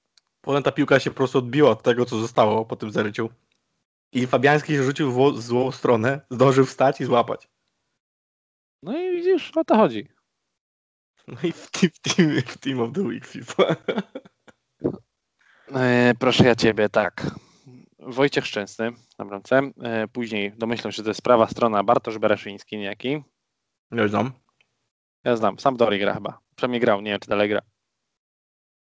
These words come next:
Speaker 2: E, Kamil Glik niejaki.
Speaker 1: Znam.
Speaker 2: Gluck, Gluck.
Speaker 1: Mm.
Speaker 2: Cungebursak,
Speaker 1: Mm. Nie wiem, czy
Speaker 2: Gluck.
Speaker 1: mówiłem o tym.
Speaker 2: No.
Speaker 1: Ale moja ciocia ma domek.
Speaker 2: <laughs> No tak, mówiłeś, tylko nie wiem, czy to było na podcaście, ale się kiedyś śmialiśmy, że będziemy siedzieć na,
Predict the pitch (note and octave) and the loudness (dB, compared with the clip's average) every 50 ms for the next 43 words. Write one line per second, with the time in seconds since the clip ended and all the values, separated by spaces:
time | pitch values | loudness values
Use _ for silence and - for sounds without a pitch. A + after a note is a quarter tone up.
0 | _ _ _ _ _ - - _ _ _ - - - A2 G#2+ G#2 G#2 G#2 - C3 | _ _ _ _ _ -20 -20 _ _ _ -14 -8 -6 -4 -2 -2 -2 -2 -2 -2
1 | C3 B2+ A#2+ A#2 A#2 A2+ A#2 B2 - - _ _ _ _ _ _ _ _ _ - | -2 0 0 0 0 0 -2 -2 -4 -6 _ _ _ _ _ _ _ _ _ -10
2 | A#2+ A2 G#2 - B2+ - - D3 A#2+ A#2+ C3 D3 F3+ - - - _ _ _ _ | -8 -8 -6 -8 -8 -8 -6 0 4 6 6 6 6 2 -2 -20 _ _ _ _
3 | C#3 C3 A#2+ B2 B2+ C3+ B2+ - - - F#3+ F#3+ D#3 G#2 - _ _ _ _ _ | _ -10 -6 -4 -4 -4 -6 -8 -4 2 4 4 4 4 0 _ _ _ _ _
4 | _ - - A#2 C3+ C#3+ C3 A2 A#2 C3 C3+ - C#3 B2 E3 E3+ F3+ F3 E3+ D#3+ | _ -6 -2 0 2 4 2 2 2 -4 -4 -2 -2 -2 0 2 0 0 0 0
5 | D#3 C#3 E3 G3 F3+ C3+ G#2+ G2+ - A2 A2+ B2 B2+ _ _ _ _ _ _ C#3 | -4 0 4 4 6 6 4 0 -4 -4 -6 -6 -8 _ _ _ _ _ _ -20
6 | C#3+ _ _ _ - A#2+ B2 B2+ _ - - - _ _ _ _ _ _ _ _ | -20 _ _ _ -6 -6 -6 -6 _ -18 -20 -20 _ _ _ _ _ _ _ _
7 | _ - A#2 B2 B2+ C3 C3+ C#3 C3+ C3 D3 C#3+ - D3+ C3+ C3 C3 C3+ C3+ B2+ | _ 0 4 4 4 4 4 4 2 2 2 0 2 2 2 4 4 4 4 2
8 | A#2 - - - - - - C#3+ - - - - - - - - - - - A3+ | 0 -2 -4 -2 0 2 4 4 4 4 2 0 -6 -18 -20 -20 -16 -14 -12 -6
9 | - - F#4 - - - _ - E4 - - - - A#3 - - - - - - | 0 2 2 2 2 0 _ 2 2 2 2 0 0 0 0 0 -4 -6 -8 -4
10 | A#3+ C4+ D#4 C4+ G3 - F3+ G3 F#3 G3+ G3+ G3+ G#3+ - - - - E3+ F3 F3+ | 0 2 2 2 4 4 6 6 8 8 8 6 6 2 -2 -2 -2 0 0 0
11 | E3+ - - E3+ E3 F3 E3+ D#3+ D#3 D3+ - - E3 E3 D#3+ - D3 C3+ C#3 C#3 | 0 2 2 4 6 6 6 6 4 4 2 2 0 0 2 2 0 -2 -2 -4
12 | - D3 C#3+ D3+ - - - C#3+ C3 - E3 D3 - - C#3 B2+ C3+ C3 C3+ A#2+ | -4 -4 -4 -4 -4 -4 -6 -4 -2 -2 -2 -2 -2 -4 -2 0 0 0 0 2
13 | D3 C#3 C3 - - D3 - D3+ D3 - - D#3 | 0 0 2 4 2 2 2 2 -2 -2 -2 -2